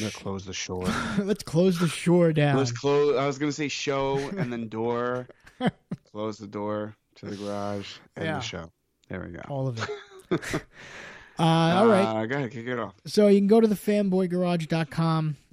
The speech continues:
Speaker 2: Uh, that's where you can check out our episode archive, listen to the latest episode, buy some merch,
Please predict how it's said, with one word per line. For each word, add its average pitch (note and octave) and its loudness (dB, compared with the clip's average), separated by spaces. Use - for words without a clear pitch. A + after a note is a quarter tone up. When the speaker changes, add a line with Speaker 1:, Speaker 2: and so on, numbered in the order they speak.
Speaker 2:
Uh, D3 -6
that's D3 -8
where D3 -2
you D3 -2
can C#3 -4
check C#3 -8
out C#3+ -6
our C3+ -4
episode C3+ -6
archive, C3+ -4
listen C3+ -6
to C3 -4
the B2+ -4
latest C3 -4
episode, B2+ -4
buy B2+ -4
some B2 -6
merch, B2 -6